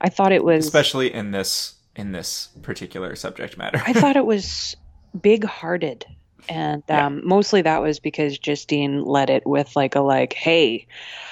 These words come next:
Speaker 1: I don't know, here we go," kind of energy, which is
Speaker 2: Yeah.
Speaker 1: the only energy you can lead that kind of thing with.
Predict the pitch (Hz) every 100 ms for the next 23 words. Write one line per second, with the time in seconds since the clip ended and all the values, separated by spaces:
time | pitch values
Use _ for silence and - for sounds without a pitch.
0 | - - - - - 220 320 339 320 294
1 | 285 233 - _ _ _ _ _ 202 247
2 | 302 330 359 302 285 269 - 220 208 208
3 | 247 214 170 156 165 180 - 190 - 196
4 | 214 214 180 175 175 175 160 - 147 151
5 | 175 151 - - 120 101 - - - -
6 | - -